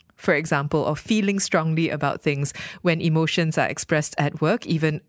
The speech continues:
unproductively, as we're <laughs> seeing in, in Parliament? Um, whereas when, in the past, when a woman does it, it's sometimes seen as,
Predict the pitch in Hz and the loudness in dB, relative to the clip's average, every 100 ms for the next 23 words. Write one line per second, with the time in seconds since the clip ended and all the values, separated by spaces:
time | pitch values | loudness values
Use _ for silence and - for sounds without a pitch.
0 | _ _ _ _ 165 160 170 151 - 160 | _ _ _ _ -6 -4 -2 -2 -2 0
1 | 180 294 165 - 151 - 165 175 185 - | 2 2 0 0 0 0 0 2 0 0
2 | - 196 175 - 170 165 147 143 151 262 | 0 0 0 0 0 0 0 0 0 -2
3 | - - - - 180 170 170 - 180 175 | -6 -8 -6 0 0 2 -2 0 2 2
4 | 180 180 175 - - 175 175 165 160 160 | 2 2 0 -6 -4 0 2 2 0 -2
5 | - _ _ _ _ _ - 277 240 170 | -6 _ _ _ _ _ -2 0 0 -2
6 | - - - 175 165 160 170 165 151 131 | -4 -4 -2 0 0 0 2 0 0 0
7 | 127 - - 151 156 151 165 151 - 147 | 0 0 -2 0 -2 0 -2 -2 -2 -2
8 | 147 139 143 | -2 -2 -4